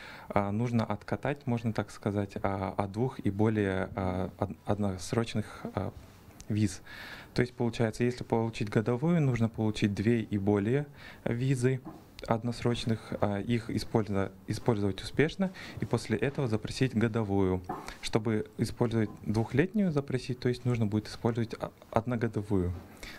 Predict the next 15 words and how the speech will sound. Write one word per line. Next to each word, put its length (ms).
Ну 80
и 60
так 200
далее 200
по 120
нарастающим. 720
А, 240
максимальный 580
срок, 420
а, 120
запрошения 520
визы — 300
это 160
пять 220
лет. 160